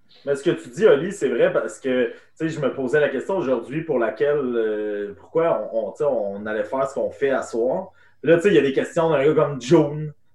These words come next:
qui, lui, prend quand même du temps, un, deux heures pour dire, « Regarde, Oli Boutin-Martineau, Vic Ménard, Matt Proulx, Ben Saint-Pierre, Mick Bédard, je vais m'asseoir, puis je vais, »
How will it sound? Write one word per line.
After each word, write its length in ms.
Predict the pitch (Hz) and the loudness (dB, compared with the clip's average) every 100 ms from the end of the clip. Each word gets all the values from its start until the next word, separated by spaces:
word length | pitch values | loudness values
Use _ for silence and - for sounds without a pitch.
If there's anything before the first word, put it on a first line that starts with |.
| _ | _
qui, 140 | - 165 | 0 2
lui, 320 | 170 220 180 | 4 2 0
prend 340 | 127 156 185 | 0 2 2
quand 200 | 180 147 | 4 4
même 260 | 156 202 170 | 4 2 -2
du 220 | 123 - | -6 -6
temps, 80 | - | 2
un, 600 | 170 175 185 180 135 127 | 4 4 0 -2 -2 -2
deux 420 | 127 160 170 156 143 | 2 4 6 6 4
heures 260 | 147 180 175 | 6 6 4
pour 160 | 131 | 2
dire, « 240 | 127 147 147 - - | 4 6 4 0 -6
Regarde, 400 | 120 139 160 143 - | -2 4 4 4 4
Oli 280 | 147 151 170 | 6 6 2
Boutin-Martineau, 800 | 151 180 170 147 - 160 170 170 | 0 0 2 0 -2 2 6 6
Vic 260 | 135 170 170 | 4 0 0
Ménard, 440 | 156 151 151 151 | 0 2 2 2
Matt 160 | 151 147 - | 0 -2 -6
Proulx, 360 | 135 156 160 - | -4 -2 0 2
Ben 160 | 151 | 2
Saint-Pierre, 480 | 151 147 135 151 156 | 2 -2 0 2 2
Mick 140 | 147 135 | 0 0
Bédard, 420 | 135 139 151 185 - - _ - - - - - - | 0 2 2 2 -2 -14 _ -20 -20 -20 -20 -20 -10
je 140 | - | 0
vais 80 | 151 | 2
m'asseoir, 440 | 151 147 - 175 175 | 4 0 2 4 4
puis 120 | 135 | 4
je 60 | |
vais, » 80 | 147 | 2